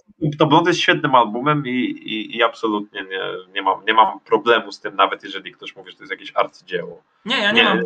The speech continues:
Speaker 2: problemu z tym, jak ktoś mówi, że to jest arcydzieło. Ja mam problem, jeżeli ktoś mówi, że to jest top jeden muzyki. I, i to jest mój jedyny,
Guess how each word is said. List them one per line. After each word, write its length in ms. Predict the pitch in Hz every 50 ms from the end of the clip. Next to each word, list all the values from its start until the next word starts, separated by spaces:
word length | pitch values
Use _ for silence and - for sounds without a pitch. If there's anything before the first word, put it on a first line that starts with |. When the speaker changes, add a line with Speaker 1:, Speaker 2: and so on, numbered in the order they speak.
| 175 175 -
Speaker 2:
problemu 240 | 175 170 170 165 160
z 80 | -
tym, 100 | - 175
jak 140 | 165 160 160 _
ktoś 200 | - 180 - -
mówi, 140 | 170 170 165
że 80 | 165
to 80 | _ 170
jest 120 | 165 -
arcydzieło. 380 | 165 165 - - 165 165 165 156
Ja 60 | 143
mam 200 | 143 143 143 143
problem, 380 | - 170 160 160 156 156 156 156
jeżeli 300 | 160 151 160 160 160 156
ktoś 220 | - _ - -
mówi, 180 | - 160 156 156
że 80 | 151 -
to 100 | _ 147
jest 120 | - -
top 140 | - 160 -
jeden 200 | 160 147 151 151
muzyki. 480 | 151 151 139 135 131 123 - _ _ _ _ _ _ _ _ _ _ _ _ _
I, 240 | 185 180 180 180 185
i 60 | 180
to 160 | - 185 165
jest 160 | 160 160 165
mój 140 | 175 160 151
jedyny, 440 | 156 156 - - 151 147 143 143 143